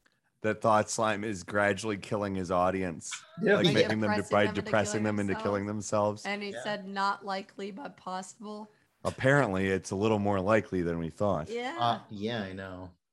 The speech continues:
Speaker 3: And possible.
Speaker 1: And
Speaker 2: I mean,
Speaker 1: possible.
Speaker 2: I mean, this is what people do when, like, a, uh, you know, there's, like, a ma-, a, a shooter or something like that, or a ter-,
Speaker 1: Yeah.
Speaker 2: a terrorist, and they're like,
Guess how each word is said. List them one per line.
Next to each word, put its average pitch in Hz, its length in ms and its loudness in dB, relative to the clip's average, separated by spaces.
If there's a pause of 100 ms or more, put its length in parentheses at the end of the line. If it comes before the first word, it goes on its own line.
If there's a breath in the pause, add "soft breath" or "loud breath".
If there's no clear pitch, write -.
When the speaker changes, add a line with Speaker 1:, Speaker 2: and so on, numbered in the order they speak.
Speaker 3:
And 196 320 -12
possible. 214 680 -14
Speaker 1:
And 110 140 -2
Speaker 2:
I 117 60 2
mean, 175 140 4
Speaker 1:
possible. 78 540 -4 (640)
Speaker 2:
I 170 60 -2
mean, 180 120 2
this 190 100 -4
is 208 80 -4
what 185 220 2
people 170 300 0
do 143 340 0
when, 139 240 0
like, 127 320 -6 (1080)
a, 113 380 0
uh, 101 420 -6 (1040)
you 135 100 2
know, 120 80 0
there's, 107 180 0
like, 110 120 2
a 107 40 6
ma-, 107 140 6 (140)
a, 123 400 4
a - 40 0
shooter 131 500 8
or 98 60 2
something 101 340 -2
like 98 160 -4
that, 92 280 0
or 101 320 2
a 104 240 2
ter-, 143 240 8
Speaker 1:
Yeah. 123 100 2
Speaker 2:
a - 40 -2
terrorist, 147 520 6
and 110 80 -8
they're 113 140 -4
like, 113 180 -6